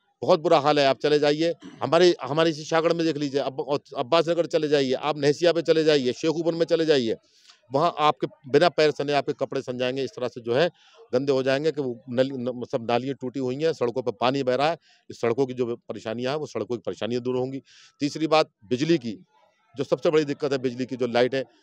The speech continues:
क्योंकि अभी तो सर्दियाँ आ गई, जब गर्मियों में बिजली का लोड, पंखे चलते हैं, एसी चलते हैं, कूलर चलते हैं, तो बिजली का लोड ज़्यादा होता है। उस समय ये समझ लीजिए कि बिजली विभाग वाले इतना परेशान रहते हैं कि यहाँ का फ्यूज उड़ गया, कि वहाँ का उड़ गया, क्योंकि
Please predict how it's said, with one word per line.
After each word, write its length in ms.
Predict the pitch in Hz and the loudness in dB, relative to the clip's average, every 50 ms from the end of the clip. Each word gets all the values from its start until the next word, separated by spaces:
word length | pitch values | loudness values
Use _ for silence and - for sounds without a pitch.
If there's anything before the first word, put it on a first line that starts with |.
| _ - - _ | _ -20 -14 _
क्योंकि 180 | - 113 147 143 135 _ _ _ _ - | -4 0 0 0 0 _ _ _ _ -10
अभी 200 | 120 117 143 139 | -4 -2 -2 0
तो 140 | - 156 151 | 2 2 2
सर्दियाँ 420 | - - 151 143 151 170 170 165 | 2 0 -4 -2 0 2 4 4
आ 20 | 160 | 4
गई, 180 | 156 160 160 156 _ _ - _ _ - | 2 0 -2 -6 _ _ -20 _ _ -2
जब 140 | 127 117 | -2 0
गर्मियों 380 | 117 131 131 139 151 170 180 170 | 2 2 2 4 4 2 2 2
में 140 | 165 160 135 | 2 0 0
बिजली 260 | 131 123 127 147 147 | -2 -4 -6 -4 -2
का 80 | 147 135 | 0 0
लोड, 220 | 127 139 143 - | 0 0 0 0
पंखे 260 | - 120 117 107 135 | -2 -4 -2 -4 -4
चलते 320 | - - 120 107 - 123 113 | -4 -4 -6 -6 -6 -6 -4
हैं, 140 | 123 131 | -4 -4
एसी 300 | 120 110 117 117 - 131 | -4 -4 -4 -4 -6 -6
चलते 280 | 110 - 113 101 - 120 | -8 -6 -8 -6 -6 -6
हैं, 100 | 120 113 | -6 -6
कूलर 240 | 95 117 113 120 110 | -6 -4 -2 -2 0
चलते 280 | - 113 98 - 139 | -2 -4 -8 -6 -8
हैं, 60 | 147 135 | -6 -6
तो 80 | 151 | -6
बिजली 280 | 120 113 104 107 123 123 | -6 -8 -8 -8 -6 -4
का 80 | 131 | -2
लोड 200 | 120 113 120 113 | -2 0 -2 -2
ज़्यादा 200 | 101 104 101 101 | 0 -2 -2 -2
होता 280 | 92 87 82 - - 73 | -2 -4 -4 -8 -12 -16
है। 80 | 76 - - - - - _ _ _ _ - | -20 -20 -20 -20 -20 -20 _ _ _ _ -2
उस 160 | 160 175 - | -2 -2 0
समय 340 | - - 160 160 170 180 170 | 2 2 2 4 4 4 4
ये 60 | 170 | 4
समझ 260 | 156 - 151 147 151 143 | 2 0 0 0 0 0
लीजिए 360 | 147 151 143 180 196 190 160 - _ _ _ _ _ _ _ _ - | 0 0 2 2 2 2 0 -2 _ _ _ _ _ _ _ _ -10
कि 60 | 156 | -6
बिजली 320 | 131 117 147 135 156 175 | -2 -2 0 2 4 4
विभाग 320 | 156 160 143 143 147 151 147 | 4 4 4 4 4 2 2
वाले 300 | 147 143 151 160 156 151 - _ _ _ _ - | 2 2 2 2 2 0 -2 _ _ _ _ -10
इतना 260 | 131 - 170 180 185 | -6 0 2 2 2
परेशान 400 | - - 156 151 - 160 156 147 | 2 2 0 0 0 0 -2 0
रहते 220 | 147 143 - - 160 | -2 -4 -2 -2 -2
हैं 60 | 147 | -2
कि 60 | 147 | 0
यहाँ 260 | 139 123 127 127 147 | 0 0 0 0 0
का 80 | 143 147 | -2 -4
फ्यूज 220 | - - 143 139 | -6 -6 -6 -4
उड़ 140 | 143 143 139 | -2 -2 0
गया, 220 | 135 147 147 147 143 | 0 0 0 -2 -2
कि 240 | - _ - 120 | -6 _ -8 -4
वहाँ 200 | 107 113 131 139 | 0 2 2 2
का 100 | 120 147 | 2 2
उड़ 120 | 135 131 135 | 2 2 2
गया, 140 | 131 151 147 | 0 -2 -4
क्योंकि 260 | - 143 127 151 | -4 -4 -4 -4